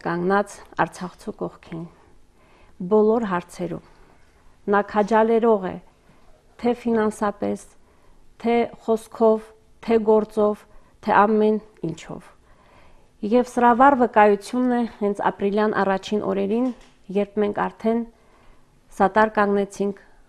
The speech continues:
հայ զինվորին։ Հենց առաջին օրը Հայ Օգնության միությունը հայտնվեց հոսպիտալներում, զինվա-, ը, վիրավոր ազատամարտիկների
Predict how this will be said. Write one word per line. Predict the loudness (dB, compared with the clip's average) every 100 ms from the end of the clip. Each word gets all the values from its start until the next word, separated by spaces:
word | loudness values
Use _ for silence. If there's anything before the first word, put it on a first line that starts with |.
| _ -4
հայ | -4 -2
զինվորին։ | -4 -6 -8 -10 -14 -16 _ -20 -20 _ _ _ _ _ _ _ -20 _ _ _ -12 -2
Հենց | -2 -2 0 2
առաջին | 2 0 -2 -2 0
օրը | 2 2 -2 -8 _ _ -10 2
Հայ | 2 2
Օգնության | -4 -8 -6 -4 -4
միությունը | -4 -6 -6 -4 -4
հայտնվեց | -6 -4 -2 -4 -6 -12
հոսպիտալներում, | -12 -14 -10 -10 -10 -10 -12 -14 -16 -20 -20 _ _ -20 -20 _ -6
զինվա-, | -2 -2 -2 -4
ը, | -6 -8 -10 -20 -20 -20 -20 -8
վիրավոր | -4 -2 -2 -2 -4 -8
ազատամարտիկների | -8 -6 -6 -6 -8 -10 -10 -8 -6